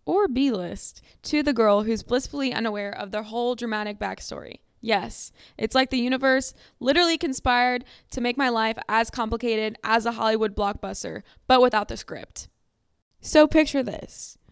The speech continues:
You're in college, you're minding your business, and you start talking to this guy. And he's super cute, you're super cute, y'all be super cute together. Seems like a super cute situation, right? Nope, wrong. So little did I know,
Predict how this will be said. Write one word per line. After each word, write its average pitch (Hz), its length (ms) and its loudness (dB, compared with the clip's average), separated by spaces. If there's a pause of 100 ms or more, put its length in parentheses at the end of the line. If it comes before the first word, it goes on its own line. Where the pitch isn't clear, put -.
(120)
You're 302 200 -2
in 339 100 -2
college, 214 540 2
you're 233 100 -2
minding 262 240 -2
your 254 100 0
business, 220 440 -2
and 220 100 -4
you 226 80 -2
start 269 260 0
talking 233 280 -2
to 220 80 -6
this 214 100 -6
guy. 185 440 -6 (500)
And 254 400 0
he's 330 180 0
super 302 300 -6
cute, 277 480 -2 (340)
you're 233 220 0
super 240 320 -8
cute, 240 400 -8 (180)
y'all 233 300 2
be 247 100 -2
super 254 300 -4
cute 240 180 -6
together. 262 600 0 (240)
Seems 254 320 0
like 247 140 2
a 247 120 2
super 262 480 0
cute 262 240 -6
situation, 269 560 -2
right? 233 420 0 (1040)
Nope, 247 520 4 (180)
wrong. 208 580 -2 (220)
So - 180 -2
little 349 260 2
did 359 100 2
I 339 100 4
know, 294 520 0